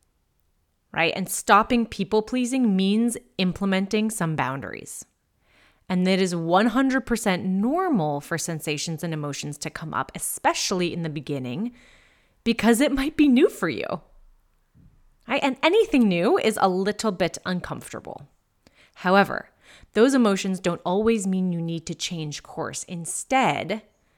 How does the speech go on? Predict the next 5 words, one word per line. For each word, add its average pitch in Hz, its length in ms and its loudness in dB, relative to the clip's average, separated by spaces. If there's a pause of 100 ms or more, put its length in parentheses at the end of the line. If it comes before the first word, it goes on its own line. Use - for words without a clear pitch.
(840)
right, 147 260 -4
try 233 380 -2
using 233 580 2
tools 165 840 0 (380)
like 160 420 -2